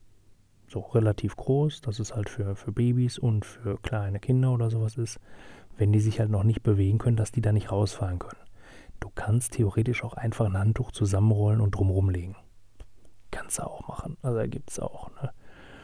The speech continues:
Ja, und da kamen dann zum Beispiel schon mal Großeltern und sagen, „Ah, ja, nicht, dass es da runterfällt“, und waren dann schon total ängstlich und geguckt und „Nein, und kannst du doch nicht alleine lassen“, und, äh, ja, sie war gerade mal sechs Wochen alt, sie wird sich jetzt nicht drehen.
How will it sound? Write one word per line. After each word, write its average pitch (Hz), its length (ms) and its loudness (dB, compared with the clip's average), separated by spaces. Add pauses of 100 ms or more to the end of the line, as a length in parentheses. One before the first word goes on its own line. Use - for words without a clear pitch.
(720)
Ja, 104 140 6
und 90 200 -4
da 98 140 0
kamen 113 300 0
dann 127 140 4
zum 110 160 0
Beispiel 107 300 -4
schon 117 200 0
mal 110 260 2
Großeltern - 600 -2
und 107 180 -2
sagen, 113 160 0
„Ah, 139 260 2
ja, 131 340 2
nicht, 120 240 0
dass 110 120 -2
es 107 80 -6
da - 80 -4
runterfällt“, 123 680 2
und 107 160 0
waren 110 140 4
dann 107 120 0
schon 107 220 -2
total 110 380 -2
ängstlich 123 600 -2
und 107 220 -2
geguckt - 420 -4
und 107 140 -4
„Nein, 123 380 0
und 107 120 -6 (300)
kannst 117 220 0
du 113 40 2
doch 104 120 0
nicht 110 180 0
alleine 131 360 4
lassen“, 117 420 -2
und, 107 180 -4 (1500)
äh, - 240 -6
ja, 101 320 0 (340)
sie 101 300 -2
war 92 120 0
gerade 92 300 -2
mal 95 140 2
sechs 95 320 -6
Wochen 107 240 -2
alt, 95 200 -2
sie 95 200 -4
wird 98 180 -6
sich - 160 -6
jetzt - 220 -4
nicht 139 160 -2
drehen. 135 340 0